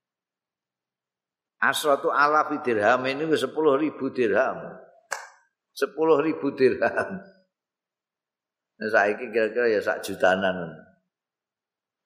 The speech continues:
Ndikne muni kanca-kanca ning ndi-ndi, pokoke adai jauhilah agama, apa, jauhilah donya ini. Donya ini,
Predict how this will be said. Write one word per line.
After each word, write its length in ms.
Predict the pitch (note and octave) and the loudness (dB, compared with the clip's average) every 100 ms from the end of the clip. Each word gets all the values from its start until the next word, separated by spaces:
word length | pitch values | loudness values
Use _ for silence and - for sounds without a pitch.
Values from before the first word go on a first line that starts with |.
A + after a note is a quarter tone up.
| A2+ | -2
Ndikne 320 | C3 D3 D#3 | -2 0 -2
muni 340 | D3 C#3+ D3+ D3+ | 0 0 0 0
kanca-kanca 560 | C3 C#3+ B2+ C3 C3+ | 2 2 2 0 0
ning 160 | C3+ B2 | 0 -2
ndi-ndi, 640 | B2+ B2 A#2+ C3+ B2 A#2+ | -2 -2 -2 0 0 0
pokoke 640 | A#2 B2+ A#2+ B2 B2+ C3 B2 | 2 0 2 0 2 2 0
adai 960 | F#2+ A#2 A#2 - G#2 G#2 G2+ G2+ G2 | 0 -2 -2 0 0 2 0 -4 -6
jauhilah 800 | G2 G2+ A2+ A#2+ A#2+ A2+ F#2 - | -2 0 2 2 0 0 -2 -2
agama, 480 | G#2+ G#2+ G#2+ G#2 G2+ - | -2 0 0 0 -2 -2
apa, 400 | G#2+ G#2+ A#2+ C3+ | -2 0 0 0
jauhilah 720 | A2 G#2 A2+ A2+ A#2+ F2+ F2 | 0 0 0 0 0 0 -2
donya 360 | G2+ F#2+ F#2 F#2 | -2 0 0 -2
ini. 300 | F2 E2+ E2+ E2 - - G#2+ | -4 -8 -14 -20 -20 -14 -4
Donya 440 | A2+ A2+ A#2+ A#2 A2+ | 0 0 0 0 0
ini, 400 | A2 A2+ B2 B2 | -2 -2 -2 0